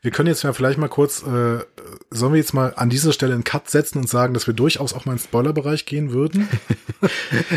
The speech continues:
Speaker 2: Also, wir, wir, wir können an dieser Stelle einen Spoiler-Jingle einsingen. Vorsicht, Spoiler! <clears throat>
Speaker 1: Spoiler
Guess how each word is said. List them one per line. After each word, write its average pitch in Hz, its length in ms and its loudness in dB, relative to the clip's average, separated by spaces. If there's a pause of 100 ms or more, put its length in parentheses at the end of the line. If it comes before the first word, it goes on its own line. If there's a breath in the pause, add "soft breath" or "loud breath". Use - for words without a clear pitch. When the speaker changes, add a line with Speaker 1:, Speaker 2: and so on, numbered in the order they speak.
(100)
Speaker 2:
Also, 92 220 2 (220 loud breath)
wir, - 360 -2
wir, 95 160 -2
wir 87 140 0
können 107 160 -2
an 98 80 -2
dieser 98 200 -2
Stelle 98 260 0
einen 90 100 -6
Spoiler-Jingle 90 560 2
einsingen. 80 580 -2 (120)
Vorsicht, 247 460 2
Spoiler! 226 600 -4 (500 loud breath)
<clears throat> 113 280 0 (180)
Speaker 1:
Spoiler 92 840 -4